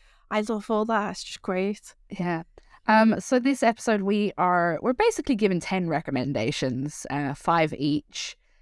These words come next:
Speaker 2: So, you know, listeners can go out there and discover the joys of black and white horror.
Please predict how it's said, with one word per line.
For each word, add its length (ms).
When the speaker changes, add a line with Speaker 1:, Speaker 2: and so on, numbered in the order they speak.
Speaker 2:
So, 720
you 120
know, 120
listeners 560
can 380
go 140
out 220
there 160
and 80
discover 580
the 60
joys 420
of 140
black 260
and 140
white 200
horror. 460